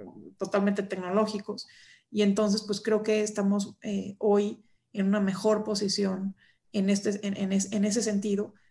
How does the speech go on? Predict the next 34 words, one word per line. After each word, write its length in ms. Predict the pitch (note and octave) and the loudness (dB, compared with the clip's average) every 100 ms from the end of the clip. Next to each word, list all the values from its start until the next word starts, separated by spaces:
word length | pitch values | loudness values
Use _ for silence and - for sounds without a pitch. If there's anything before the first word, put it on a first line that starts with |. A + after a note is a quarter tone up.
| _ - | _ -2
eh, 380 | G3 F#3+ - - | 0 0 -4 -4
para 220 | F#3+ F3+ | -4 -2
tomar 460 | F#3 G3 G3+ G3+ G3+ | -2 2 2 0 0
las 400 | G3+ F#3+ - - _ | 0 0 -4 -14 _
grandes 400 | G#3+ G#3+ G#3 A3 | 0 2 2 0
oportunidades 920 | G#3 G#3 G3 G3 G3 G3 G3+ G3+ - _ _ _ | -2 -4 -4 -2 0 2 0 0 -6 _ _ _
que 340 | - G3 G3+ A#3+ | 2 4 4 0
nos, 420 | G3+ F#3 - _ - | -2 -2 -6 _ -8
que, 260 | F#3+ F#3 | -6 -6
que 160 | - F3+ | -4 -4
se 200 | - F#3+ | -2 0
han 380 | F#3+ G3+ G3+ - | 2 2 0 -8
generado 640 | - G3 F#3+ F#3 F#3 G#3 G3+ | -6 0 2 2 0 0 -2
o 40 | |
gestado, 560 | G3 E3+ G3 F#3 A3+ - - _ - | -2 -4 -2 -2 -2 -6 -20 _ -4
eh, 260 | G#3 F#3+ G3 | -2 0 2
en 140 | F#3+ | 2
estos 280 | F#3+ G#3+ G3 | 4 2 0
momentos, 720 | F#3 F#3 F3+ F3+ F#3 F3 - - _ - | 0 -2 -6 -4 -4 -4 -8 -18 _ -6
eh, 800 | G3+ F#3 F3+ F3+ F3+ F3+ - - | -2 0 0 -2 -2 -4 -6 -6
en 180 | F#3+ F3+ | -6 -4
donde, 360 | F3 F3 F3+ G3 | -2 -2 -4 -4
pues, 260 | F3 E3+ | -4 -4
el 80 | E3+ | -2
mundo 320 | F3+ F#3+ F#3+ | -4 -2 -2
se, 180 | F#3+ - | -4 -8
se 120 | - | -6
acelera 600 | F3 F3+ F3+ F3+ F#3+ - - _ | -4 -4 -2 -2 -2 -6 -18 _
rápidamente 760 | - G3+ F#3+ G3 F#3 F#3 F3+ G3 | 2 2 4 0 0 -6 -4 -2
y 300 | G3 - F3 | -2 -6 -6
toma, 600 | G3 F#3 F#3 F#3 F#3+ _ | -6 -6 -8 -12 -14 _
pues, 280 | - F#3 - _ | -8 -8 -8 _
todas, 460 | - G#3 G3+ G3 - | 2 4 4 0 -4
eh, 280 | G3 F3+ F3 | -6 -4 -6